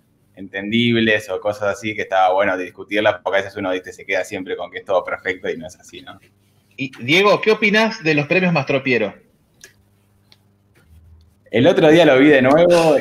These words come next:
Speaker 1: y tiene un buen hi-, hilo conductor, pero faltan obras en el medio, me parece. Es como que lo vi y es muy cortito. Es como que
Speaker 2: Bien.
Speaker 1: se queda un poco corto, me parece. No sé, tiene mucho, mucha interacción de Daniel y Marcos, pero después las obras no, no hay tanto.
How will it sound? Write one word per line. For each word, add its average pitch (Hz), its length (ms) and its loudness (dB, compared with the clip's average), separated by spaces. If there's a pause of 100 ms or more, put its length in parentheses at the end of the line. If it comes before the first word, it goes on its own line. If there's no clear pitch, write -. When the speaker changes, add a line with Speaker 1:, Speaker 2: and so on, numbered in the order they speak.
Speaker 1:
y 110 180 -8 (640)
tiene 180 180 -4
un 160 120 0
buen 170 200 4
hi-, - 240 -10 (100)
hilo 151 260 2
conductor, 127 500 2
pero 143 320 0 (100)
faltan 165 320 2
obras 131 380 2
en 117 60 -2
el 110 120 -2
medio, 110 240 0
me 107 80 0
parece. 110 280 0
Es 123 40 -12
como 123 220 -2
que 120 320 -4
lo 120 180 -2
vi 165 120 -4
y 180 100 -2
es 175 140 -6
muy 160 120 -2
cortito. 120 680 -4 (220)
Es 110 100 -12
como 123 220 -2
que 113 220 -4 (800)
Speaker 2:
Bien. 123 400 -2 (320)
Speaker 1:
se 120 140 -4
queda 160 140 2
un 156 40 0
poco 151 220 4
corto, 120 260 2 (100)
me 98 60 -2 (140)
parece. 95 340 -6
No 107 100 -8
sé, 117 160 -8
tiene 135 180 -2
mucho, 135 440 2
mucha 117 300 0
interacción 123 400 0
de 120 80 2
Daniel 117 320 2
y 120 60 -2
Marcos, 123 380 0
pero 101 200 -2
después 101 280 -4
las 113 220 -2
obras 123 300 0
no, 107 160 -4
no 107 100 -2
hay 107 160 -2
tanto. 90 460 -8